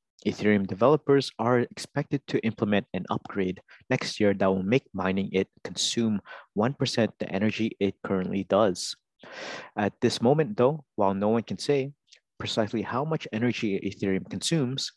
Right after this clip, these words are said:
we know it's a lot. Bitcoin, despite getting all the headlines, is even less efficient than Ethereum, which is why almost nothing is built on its blockchain. <clears throat> And finally,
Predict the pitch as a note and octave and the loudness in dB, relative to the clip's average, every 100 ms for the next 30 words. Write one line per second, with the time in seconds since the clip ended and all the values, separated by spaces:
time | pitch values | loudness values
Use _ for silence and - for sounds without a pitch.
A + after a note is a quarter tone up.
0 | - A2 G#2 A2 A2+ G2+ - F2+ E2+ E2+ | -2 0 2 4 4 2 -2 -4 0 0
1 | - - - _ _ _ - G#2 - G2+ | 0 -10 -20 _ _ _ 0 0 2 -2
2 | F#2 F#2+ - F#2 - G2 F#2+ - A2 C3+ | 0 -4 -2 -2 0 0 2 2 0 0
3 | C3+ B2+ G2+ G2 F#2+ - F#2+ G#2+ G2+ F#2+ | -2 -2 0 -2 -4 -8 -6 -2 0 0
4 | F#2 B2 - - G#2 G2 - G2 F#2 _ | 2 0 -2 -4 -2 -2 0 -2 -4 _
5 | G#2+ A2+ A2+ - - F#2+ A2 F#2 E2+ _ | 0 2 0 -8 -4 0 0 0 -4 _
6 | - - - - F3+ - A#2 F#2+ A2 G2+ | -16 -16 -2 2 2 0 -2 2 2 4
7 | - G2+ G2+ - G#2+ A2+ C#3 A#2 - G2+ | 4 0 0 -2 -2 -2 -2 -4 0 0
8 | F#2+ - F#2 F2+ - - D#2 - - G#2 | 0 -2 -4 -4 -6 -2 -2 -2 -4 -2
9 | G2 - _ _ - C#3 A2 - _ _ | -2 -6 _ _ 2 2 0 -8 _ _
10 | _ _ _ _ _ - G#2+ F#2 B2 B2+ | _ _ _ _ _ -2 -2 0 2 4
11 | C#3 D3 | 4 4